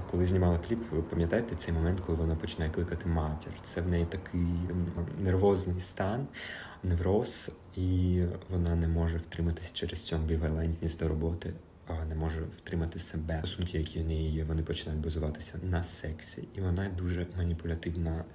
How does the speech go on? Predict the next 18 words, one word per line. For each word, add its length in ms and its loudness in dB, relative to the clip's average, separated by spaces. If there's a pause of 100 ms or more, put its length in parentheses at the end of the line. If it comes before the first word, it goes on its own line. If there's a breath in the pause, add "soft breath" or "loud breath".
людина. 320 0 (760 loud breath)
Вона 500 2 (120)
дуже 280 0
гарно 380 -4
маніпулює, 720 0 (220)
вона 160 0
може 300 0
вигадувати 720 -2
щось, 440 -6
і 40 -14
через 340 -4
цю 240 -6
поведінку 720 -2 (320 loud breath)
садистичну, 880 -2
мазохістську 840 -2 (100)
вона 160 2
отримує 320 0
задоволення. 200 2